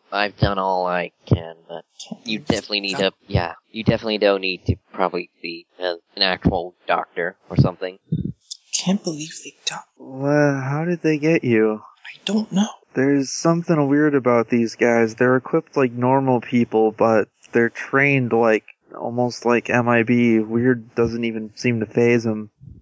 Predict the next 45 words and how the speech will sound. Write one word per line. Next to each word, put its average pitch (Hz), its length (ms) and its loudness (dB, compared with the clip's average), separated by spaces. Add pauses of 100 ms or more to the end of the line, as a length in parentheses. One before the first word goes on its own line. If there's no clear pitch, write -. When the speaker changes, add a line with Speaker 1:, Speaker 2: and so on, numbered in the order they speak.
(120)
Speaker 1:
They're 110 120 -6
not 120 220 2
as, 104 300 2
uh, 82 340 -4 (180)
not 107 300 2
as 92 380 2 (640)
suicidal 98 720 0
as 87 140 -8
M 90 160 -8
I 87 100 -8
B 87 120 -14 (200)
either. 87 260 -6 (400)
They're, 104 360 2 (360)
I 87 100 -8
can 95 140 -8
tell 101 340 2
they, 90 320 0 (120)
you - 100 -18
know, - 40 -20 (180)
they're 92 160 2
willing 95 380 0
to - 80 2
put 92 140 0
their 87 240 2 (160)
lives 90 260 2
on 82 120 -4
the 85 60 -16
line, 85 340 -4
but 90 180 -2
they 87 160 2
aren't 85 200 -2
gonna, 82 220 -2 (160)
you 87 100 -12
know, 76 260 -6
throw, 92 280 0 (140)
you 90 120 -8
know, - 40 -10 (200)
try 101 160 0
and 90 100 -8
human 90 340 -2
wave 87 280 -4
a 87 40 -14
situation. 85 720 -2 (1120)
At - 60 -12
least 104 320 0